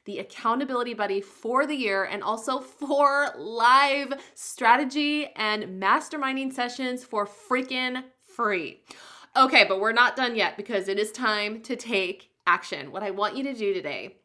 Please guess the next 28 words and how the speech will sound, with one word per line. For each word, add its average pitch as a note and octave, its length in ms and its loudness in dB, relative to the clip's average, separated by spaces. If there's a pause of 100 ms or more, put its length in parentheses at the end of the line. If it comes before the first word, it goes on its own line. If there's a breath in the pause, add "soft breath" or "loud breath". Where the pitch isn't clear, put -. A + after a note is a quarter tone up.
is C4 120 -6
take F4+ 280 -2
just F#4 280 -8
ten D4 460 -4
or D4 160 -4
so B3+ 220 -6
minutes F3+ 400 -8
to F#3+ 120 -6
sit G4 400 -4
down, D4+ 420 2 (300 loud breath)
grab D#4 260 0
your F4 80 -2
favorite E4 340 -2
beverage, A#3 640 -2 (260 loud breath)
get B3+ 120 0
out C#4+ 220 4
your D4+ 120 -4
journal A#3+ 640 0
or A#3+ 120 -4
your C4 140 -6
notebook A3+ 460 -2
or G#3+ 140 0
a, - 140 -2
just - 180 -14
a C#4 60 -6
piece B3+ 320 -6
of B3 120 -8
paper, G#3 640 -4